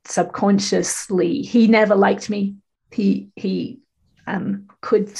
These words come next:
you could say he hated me. He, you know, he definitely tried to, um, get rid of me a couple of times. Um, so I think it was the subconscious loss that he, he didn't know about.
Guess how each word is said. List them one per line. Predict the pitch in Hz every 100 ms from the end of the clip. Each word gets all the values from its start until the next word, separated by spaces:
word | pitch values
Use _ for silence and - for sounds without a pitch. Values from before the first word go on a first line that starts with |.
| -
you | 190
could | -
say | - 202 202
he | 220
hated | 214 214 233 226
me. | 220 226 220 196
He, | 202 196 -
you | 202 196
know, | 190
he | 214
definitely | 190 190 185 202 196 190 202
tried | 202 208 196 196
to, | - 208 202 196 - - - - _ 196
um, | 190 185 185 196 - _ _ _
get | 202 214
rid | 220
of | 240
me | 233 240
a | 233
couple | 254 240
of | 240
times. | 247 240 254 277 - - - _
Um, | 190 180 180 190 196
so | - 190 196 185 180
I | 196
think | 196 202 196
it | 170
was | 185 185
the | 180
subconscious | 175 - - - 190 190 190 180 - - - _ _ _ _ _ _ _ _ _ -
loss | 214 180 - - -
that | 175 -
he, | 185 165 147 _ _ _
he | 196
didn't | 185 165
know | - 85
about. | 82 - - -